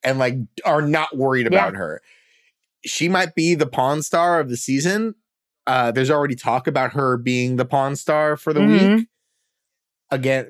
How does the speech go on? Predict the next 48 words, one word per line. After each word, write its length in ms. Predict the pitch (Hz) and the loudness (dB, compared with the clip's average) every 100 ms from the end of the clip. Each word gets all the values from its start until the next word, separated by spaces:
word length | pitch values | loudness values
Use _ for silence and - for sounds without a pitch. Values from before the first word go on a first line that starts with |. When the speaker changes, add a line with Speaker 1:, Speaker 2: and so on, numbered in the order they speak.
| 143 | -4
Speaker 1:
you 120 | 127 | -2
know, 120 | 101 | -2
because, 440 | 101 127 123 98 92 | -4 -2 -2 -4 -8
you 140 | 87 | -10
know, 260 | - 90 87 - - - - _ | -12 -16 -18 -20 -20 -20 -20 _
guess, 340 | - 95 - - - - - - | -8 -8 -8 -18 -20 -20 -14 -4
just, 220 | 170 127 | -4 -2
you 160 | 180 131 | -4 -4
know, 140 | - _ 131 | -6 _ -6
Jack's 340 | 151 143 - | -2 -2 -2
not, 260 | 147 131 147 | -2 -2 -2
Jack's, 280 | 147 160 - | -4 -4 -4
Jack's 260 | 165 170 | -4 -2
the 60 | 175 135 | -2 -4
H 140 | 131 | -2
O 120 | 120 | -2
H. 240 | 82 90 - | -4 -8 -4
Guess 200 | 143 135 | -4 -2
who's 160 | 151 | -4
gonna 120 | 131 135 | -2 -2
be 80 | 117 | 0
Speaker 2:
Yeah. 100 | 110 | 2
Speaker 1:
nominated? 560 | 143 - 50 62 78 - | 0 -2 -10 -16 -16 -14
Just, 260 | 110 101 - | -10 -10 -8
you 100 | 104 | -8
know, 120 | 90 _ - | -8 _ -6
pick 200 | 147 131 | -6 -2
your, 260 | 123 107 - - | -2 -4 -8 -8
pick 200 | 139 127 | -8 -4
your 260 | 131 120 | 0 0
random 360 | 110 110 107 107 | 2 2 2 2
Speaker 2:
Pick 80 | 101 | 0
your 80 | - | 2
Speaker 1:
assortment 220 | 247 233 | 2 2
of, 40 | |
of 40 | 214 | 4
Speaker 2:
minority, 460 | 208 202 196 190 185 | 2 2 2 2 2
Speaker 1:
non-white, 260 | 185 180 170 | 4 4 4
Speaker 2:
yeah. 380 | 165 139 123 160 - _ _ _ _ _ _ - | 4 2 0 -4 -10 _ _ _ _ _ _ -12
Speaker 1:
of 100 | 117 | -4
non-white 500 | 127 117 113 101 92 | -2 0 0 -2 -2
people 300 | 104 92 82 | -4 -4 -4
in 80 | 80 | -4
the 80 | 71 | -8
house. 340 | 65 - - _ _ _ _ | -10 -16 -20 _ _ _ _
So, 460 | - 143 127 120 - _ _ - | -2 0 0 -2 -6 _ _ -6
uh, 300 | 135 120 104 101 _ _ _ | -4 -2 -4 -6 _ _ _
but 360 | 202 135 147 - | -10 -4 -4 -6